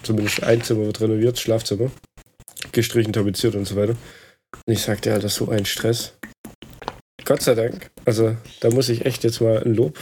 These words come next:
auf, äh, aussprechen für meine Frau. Die macht da achtzig Prozent der Arbeit, weil ich bin ja Vollzeit arbeiten im Endeffekt. Ich komm heim und dann sie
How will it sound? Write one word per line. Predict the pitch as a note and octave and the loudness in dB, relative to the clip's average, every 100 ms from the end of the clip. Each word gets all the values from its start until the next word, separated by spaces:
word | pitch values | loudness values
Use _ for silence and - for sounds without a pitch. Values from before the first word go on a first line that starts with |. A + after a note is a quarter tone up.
| - - | -2 2
auf, | A2+ G#2 - - - - | 2 0 -8 -14 -14 2
äh, | A#2+ A2 | 4 4
aussprechen | A#2 A#2+ - A#2+ | 2 2 0 0
für | A#2+ A2 | 0 0
meine | A2 | 2
Frau. | A2+ A2+ B2 E3+ - - - - - | 2 4 4 2 -8 -14 -14 -10 2
Die | |
macht | A#2 A#2 | 4 4
da | - | 2
achtzig | C3+ - A2+ | 0 -2 -2
Prozent | A2+ - G#2+ | -2 0 0
der | G#2 | 2
Arbeit, | G#2 A2+ C#3 - _ - - | 4 4 4 0 _ -20 -2
weil | A#2 | 2
ich | A#2 | 2
bin | B2 | 4
ja | A#2+ A2 - - - - - - - - | 4 4 -4 -20 -18 -16 -16 -18 -4 2
Vollzeit | A2+ A2 G2+ | 2 2 6
arbeiten | E3 D#3+ D#3+ E3+ - | 6 6 2 0 0
im | C#3 | 2
Endeffekt. | C#3+ C#3 D3 C3 | 2 2 0 0
Ich | - | 2
komm | A2+ | 4
heim | B2+ D3+ | 6 6
und | B2 | 6
dann | B2 A#2 | 6 4
sie | B2 | 0